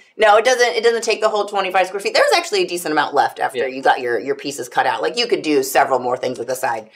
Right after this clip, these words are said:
Speaker 1: I don't, do you think you could get two chairs if you nested them together correctly?
Speaker 2: Yeah, probably.
Speaker 1: All right. So
Speaker 2: Yeah.
Speaker 1: out of one side of leather, you could probably get a pair of
Speaker 2: And
Speaker 1: chairs.
Speaker 2: from the back, I got a bunch of long binding strips.
Speaker 1: Yeah, so cut that first.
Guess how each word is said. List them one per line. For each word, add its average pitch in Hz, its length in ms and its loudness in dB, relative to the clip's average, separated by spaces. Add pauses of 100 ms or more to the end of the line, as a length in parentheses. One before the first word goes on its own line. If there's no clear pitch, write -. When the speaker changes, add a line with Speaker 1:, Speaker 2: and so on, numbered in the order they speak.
(300)
Speaker 1:
I - 100 -2
don't, 160 140 -2
do 170 60 -10
you 156 80 -8
think 180 180 -2
you 196 80 -8
could 196 120 0
get 196 180 -2
two 208 360 -8
chairs 202 300 0
if 185 120 -8
you 196 80 -6
nested 185 340 -4
them 202 140 -4
together 208 340 0
correctly? 214 640 0
Speaker 2:
Yeah, 233 200 -8
probably. 120 520 -6 (160)
Speaker 1:
All 170 140 4
right. - 160 -2 (100)
So - 220 0
Speaker 2:
Yeah. 180 80 4
Speaker 1:
out 190 100 4
of 175 140 -6
one 160 180 2
side 151 220 2
of 131 80 -6
leather, 131 160 4
you 147 160 -4
could 127 140 0
probably 120 280 0
get - 140 -6
a - 40 -10
pair - 240 -10
of - 40 -14
Speaker 2:
And - 60 -20 (200)
Speaker 1:
chairs. - 40 -12
Speaker 2:
from 147 160 -4
the 120 80 -6
back, 117 340 -2
I 113 60 -10
got 113 180 -6
a - 20 -12
bunch 107 300 -10
of 107 260 -8
long 110 400 -8
binding 104 360 -12
strips. - 520 -12 (140)
Speaker 1:
Yeah, - 220 -2 (120)
so 160 140 -6
cut - 180 2
that 135 160 -4
first. - 460 -12